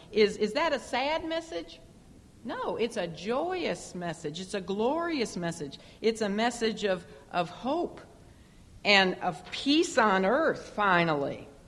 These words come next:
It, it's a message of grace and a, a message of forgiveness of sin. It's a message which should cause, just like at a wedding, great rejoicing. It's not a time for fasting or for mourning.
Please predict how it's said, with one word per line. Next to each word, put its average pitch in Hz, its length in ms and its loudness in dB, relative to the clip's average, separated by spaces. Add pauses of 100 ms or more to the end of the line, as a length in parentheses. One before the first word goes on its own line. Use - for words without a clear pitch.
(340)
It, 220 240 4
it's 220 180 4
a 220 100 2
message 214 480 0
of 180 240 -2
grace 254 600 0
and 165 140 -8
a, 160 200 -4
a 175 40 -2
message 214 420 -4
of 196 160 -6
forgiveness 240 580 -6
of 202 140 -6
sin. 262 280 -2
It's 202 140 -4
a 190 80 -4
message 240 500 0
which 180 300 -8 (500)
should - 280 -8
cause, 220 340 2
just 220 180 -6
like 233 200 0
at 240 80 2
a 233 40 2
wedding, 240 520 0
great 262 380 0 (420)
rejoicing. 226 920 -2 (460)
It's 202 200 -8
not 254 600 6
a 220 160 2
time 247 720 -2 (260)
for 190 300 -2
fasting 208 680 -6 (280)
or 180 200 0
for 175 360 -4
mourning. 185 480 -4